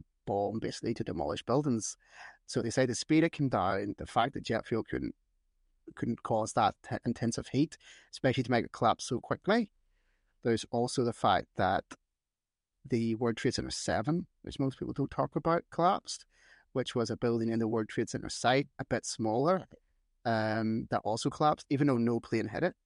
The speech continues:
It just caught, the roof just caught fire. Um,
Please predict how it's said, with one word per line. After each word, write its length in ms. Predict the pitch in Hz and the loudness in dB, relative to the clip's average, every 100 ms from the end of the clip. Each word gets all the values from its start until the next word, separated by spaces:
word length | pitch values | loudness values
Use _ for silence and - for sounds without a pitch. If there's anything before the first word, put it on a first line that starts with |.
| _ _ 120 | _ _ -8
It 160 | - | -6
just 260 | - 110 - | -6 -6 -4
caught, 200 | - - | -8 -4
the 80 | 110 | -4
roof 200 | 117 - | -6 -6
just 200 | 123 - | -8 -4
caught 180 | - - | -6 2
fire. 280 | 113 - 240 - _ _ _ _ _ _ | 2 4 0 -8 _ _ _ _ _ _
Um, 600 | 117 117 110 110 113 117 | 0 2 2 0 0 -2